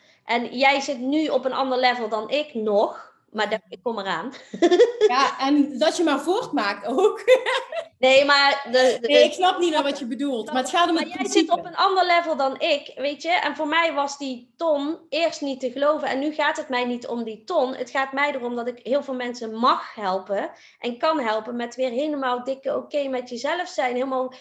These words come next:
Speaker 1: in love zijn met jezelf. Je beste vriend weer worden. Ehm, en gewoon dat jij dus... Op het moment dat jij helemaal oké bent met jezelf... gaat,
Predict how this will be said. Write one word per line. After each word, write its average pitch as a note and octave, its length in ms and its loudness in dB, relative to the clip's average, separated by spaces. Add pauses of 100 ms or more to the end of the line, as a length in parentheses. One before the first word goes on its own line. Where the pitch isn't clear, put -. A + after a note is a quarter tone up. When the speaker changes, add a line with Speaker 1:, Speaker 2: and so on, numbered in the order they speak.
Speaker 1:
in B3+ 180 -2
love C4+ 300 2
zijn A3 280 -4
met G#3 200 -6
jezelf. F#3+ 540 -4
Je A#3+ 160 -10
beste C4 320 -8
vriend D#4 320 -6
weer G3+ 200 -4
worden. F#3 420 -6 (360)
Ehm, A#3+ 280 -2 (120)
en A#3+ 180 -4
gewoon C#4 440 -2 (240)
dat C4+ 200 -4
jij C4+ 260 2
dus... C4 460 -6
Op - 120 -4
het C4+ 100 -6
moment D4 240 0
dat C#4+ 100 2
jij C4+ 140 2
helemaal E4+ 440 0
oké E4+ 300 -6
bent C#4+ 180 -2
met C4+ 180 -6
jezelf... D4 320 -6
gaat, - 360 -12